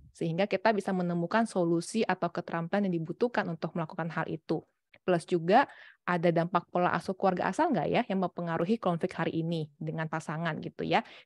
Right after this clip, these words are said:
Dan juga mengetahui keterampilan apa lagi yang kita bisa kembangkan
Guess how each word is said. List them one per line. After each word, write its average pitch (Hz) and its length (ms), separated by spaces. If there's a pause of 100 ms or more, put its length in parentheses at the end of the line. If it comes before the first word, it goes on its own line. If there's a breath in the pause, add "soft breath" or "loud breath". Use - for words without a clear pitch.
Dan 180 140
juga 190 180
mengetahui 196 720
keterampilan 185 560
apa 185 240
lagi 185 400
yang 202 80
kita 180 240
bisa 170 160
kembangkan 175 640